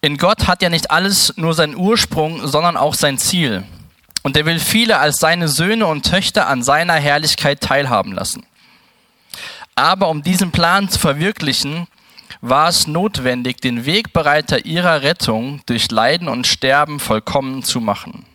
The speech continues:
Gott ist Ursprung allen Lebens. Alles hat in Gott seinen Ursprung und alles hat auch in Gott sein Ziel.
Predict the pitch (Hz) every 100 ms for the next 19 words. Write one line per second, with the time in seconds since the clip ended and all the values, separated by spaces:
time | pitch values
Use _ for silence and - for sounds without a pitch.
0 | _ _ _ _ _ _ _ _ _ _
1 | _ _ _ - - - - - - _
2 | _ _ _ - 180 233 - - _ -
3 | 170 190 - - _ - 190 226 - -
4 | 156 151 165 143 - - - - - _
5 | _ _ - 143 147 127 120 90 - -
6 | - 156 196 202 - 156 160 - - _
7 | - 123 120 131 - - - - 113 120
8 | - 123 143 - - 85 104 139 _ _
9 | _ _ - _ _ - 156 202 202 -
10 | - 139 170 175 - 151 - 147 151 131
11 | 127 117 131 143 - - - - 127 131
12 | 131 - 180 113